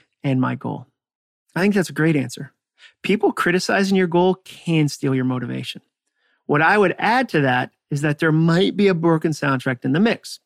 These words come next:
Know which one you might be listening to? Maybe right now you're listening to the broken soundtrack that says, "Everyone will like this idea," or, "Everyone will support this idea." That might sound hopeful on the face of things,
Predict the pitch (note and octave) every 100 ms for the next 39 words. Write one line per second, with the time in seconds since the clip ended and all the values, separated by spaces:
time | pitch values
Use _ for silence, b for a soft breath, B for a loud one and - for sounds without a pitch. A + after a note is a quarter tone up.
0 | _ - D3 D3+ D#3 D#3 D3+ C#3 C3+ C3
1 | C3 C3 - D3+ F#3 F#3 B B - D3
2 | F#3+ B3+ C4 A#3 F#3 E3 C#3+ D#3+ F#3+ G3+
3 | G#3 F3 F3 C#3+ C#3+ C#3 C3+ C#3 B2+ B2
4 | A#2+ - C#3 B2+ - _ _ - D#3+ E3
5 | G3 F#3 F3 E3 D3+ D3 C3+ C3+ - C3+
6 | - B2+ A#2+ A#2+ D3 - _ _ _ C#3+
7 | C3 B B _ _ E3+ F3 E3+ G3 F3+
8 | E3+ D#3 D3 D#3 - C#3+ B2 B2+ - C3
9 | B2 A#2+ - _ _ _ - A3+ B3+ B3
10 | - A3 G#3 D3 E3+ - - C#3 A#2+ _
11 | C#3+ C#3 C#3 C3 - B2+ B2 A#2+ -